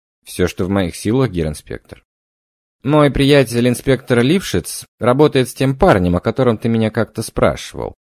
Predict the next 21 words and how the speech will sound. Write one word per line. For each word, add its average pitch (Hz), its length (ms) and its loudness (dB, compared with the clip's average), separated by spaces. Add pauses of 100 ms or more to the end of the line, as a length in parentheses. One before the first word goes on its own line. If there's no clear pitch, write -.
(140)
Флинк 160 440 2
Роблиген. 78 680 2 (480)
Последнее 139 400 2
время 135 240 4
он 131 80 2
начал 127 300 0
переживать, 120 480 2
что - 160 -4
мальчишка 110 480 -2
попал 107 340 2
в 92 80 -8
плохую 104 400 0
компанию 107 800 0
и 85 300 -6
может 113 540 -2
нахватать 113 500 0
на 104 60 -2
свою 107 260 0
непутевую 101 540 0
голову 98 320 4
неприятностей. - 840 -4